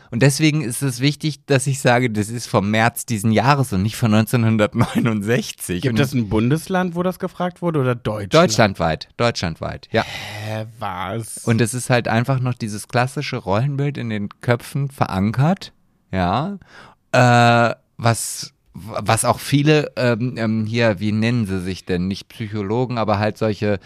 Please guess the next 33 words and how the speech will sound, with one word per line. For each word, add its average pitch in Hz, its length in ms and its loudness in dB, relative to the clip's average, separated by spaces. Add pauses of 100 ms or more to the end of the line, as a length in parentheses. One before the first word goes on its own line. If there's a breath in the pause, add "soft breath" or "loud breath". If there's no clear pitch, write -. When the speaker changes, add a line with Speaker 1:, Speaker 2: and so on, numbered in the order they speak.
(180 loud breath)
Speaker 1:
solche 120 280 2
Menschen, 135 480 2
die 123 80 0
sich 110 220 -8
damit 120 300 2
halt 113 180 2
<laughs> - 0 -
auseinandersetzen. 120 720 2
Speaker 2:
Wissenschaftler? 156 600 2 (100)
Speaker 1:
Ja, 120 180 4
irgendwelche 135 400 6
Art 117 180 2
von 101 140 2
Wissenschaftler 135 640 0 (260 loud breath)
total 113 380 2
schockiert 165 500 0
sind 95 220 -4
und 92 140 -4
nicht 147 200 -4
davon 147 240 -2
ausgegangen 120 600 -4
sind, 123 160 -6
dass 113 140 -6
bei 101 220 -2
solchen 123 320 -2
Umfragen 113 520 0
solche 98 280 -2
Ergebnisse 92 520 -4
rauskommen. 67 680 -8
Speaker 2:
Nö, 107 240 -8
darauf 104 360 -6
eine 104 100 -8
Kippe. 101 440 -12